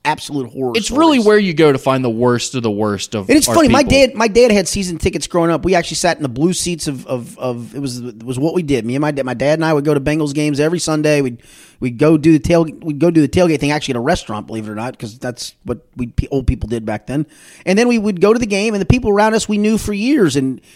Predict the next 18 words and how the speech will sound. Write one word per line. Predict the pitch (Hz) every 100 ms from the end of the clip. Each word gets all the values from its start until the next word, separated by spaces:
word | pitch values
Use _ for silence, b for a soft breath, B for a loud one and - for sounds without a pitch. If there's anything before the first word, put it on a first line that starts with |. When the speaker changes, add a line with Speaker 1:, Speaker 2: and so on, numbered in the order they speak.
| b
Speaker 1:
it | 190
was | -
kind | 202
of | 214
a | 208
community | 185 202 262 190
and | 147
kind | 190
of | 208
a | 170
family, | - 170 285 269
believe | 147 135 127 117
it |
or | 113
not, | 113 113
and | 113
kind | 196
of, | 202